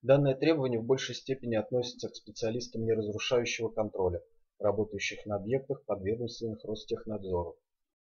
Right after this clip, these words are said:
Для большинства сварщиков поверка не обязательна. Они могут приобрести шаблон без метрологической аттестации,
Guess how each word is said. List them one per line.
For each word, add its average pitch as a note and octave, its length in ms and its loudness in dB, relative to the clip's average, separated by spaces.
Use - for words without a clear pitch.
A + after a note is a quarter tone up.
Для A2 160 -2
большинства B2 580 0
сварщиков - 640 2
поверка C#3 400 4
не A2 120 2
обязательна. E2 680 -4
Они D3+ 160 4
могут C3 320 4
приобрести A2 520 0
шаблон F#2+ 460 -2
без C#3 180 2
метрологической C3+ 880 0
аттестации, G#2+ 760 -6